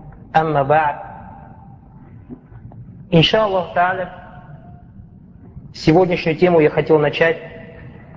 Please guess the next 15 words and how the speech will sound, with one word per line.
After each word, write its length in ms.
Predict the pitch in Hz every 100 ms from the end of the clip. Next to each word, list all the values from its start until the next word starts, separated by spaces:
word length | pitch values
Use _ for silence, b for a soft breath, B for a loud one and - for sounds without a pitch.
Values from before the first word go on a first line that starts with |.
| - - - - -
с 80 | -
такого 400 | 147 - 170 151
вступления. 560 | - 131 139 135 120 - - - - - - - - - - - - - - - - - - - -
Все 220 | - 262
мы 140 | 214
знаем, 420 | 147 185 175 135 - - - - - - - - - - - - - - - - - - - - -
и 120 | 180
все 240 | - 247
люди 240 | 226 175 151
знают, 420 | 143 160 147 123 - - - - - - - -
будь 220 | 214 202
он 100 | 180
мусульманином 760 | 170 - 160 175 175 143 120 - - - - - - - -
или 180 | 185 185
неверным, 580 | 170 160 190 180 170